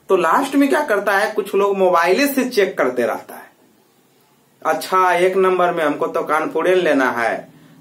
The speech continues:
तो एक number कानपुर दिखा रहा है मान लो rank पचास, तब कहेगा कि अच्छा last है तब देखते हैं कि नोएडा में कितना है, और नोएडा select करता है, वो first चॉइस चला जाता है नोएडा में, उसको पता नहीं चलता है तब तक वहाँ क्या होता है, screen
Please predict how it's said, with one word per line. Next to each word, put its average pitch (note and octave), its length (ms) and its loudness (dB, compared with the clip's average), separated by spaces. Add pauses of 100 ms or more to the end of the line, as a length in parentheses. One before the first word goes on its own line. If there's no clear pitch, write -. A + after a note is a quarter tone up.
(120)
तो C#3+ 60 4
एक F3+ 200 2
number F3+ 340 2
कानपुर E3 420 0
दिखा E3+ 300 0
रहा E3+ 120 2
है E3+ 140 0
मान E3 200 0
लो E3 100 2
rank D#3 280 0
पचास, C3 560 0 (360)
तब C#3 160 -2
कहेगा D#3+ 340 2
कि E3 120 -4
अच्छा F3+ 260 -2
last F3 460 0
है E3+ 160 -4
तब D#3+ 180 -2
देखते D3+ 300 -2
हैं D#3 160 -4
कि D#3+ 100 -8
नोएडा C3+ 320 0
में D#3 160 -6
कितना F2+ 340 -6
है, - 160 -14 (400)
और A#2+ 80 -4
नोएडा E3 380 2
select G3 440 0
करता F3+ 280 0
है, F#3 160 2
वो F3+ 160 2
first F#3 320 -4
चॉइस E3+ 200 0
चला E3+ 240 0
जाता E3 320 0
है D#3+ 100 2
नोएडा D3 380 2
में, F#2 160 -6 (360)
उसको B2+ 260 -4
पता D#3+ 340 0
नहीं F3 140 -2
चलता E3 280 0
है E3 120 0
तब C#3+ 200 -6
तक D#3 180 -4
वहाँ D3 160 -2
क्या C#3+ 140 -2
होता C3 260 -2
है, D3+ 160 -4
screen C3+ 500 -4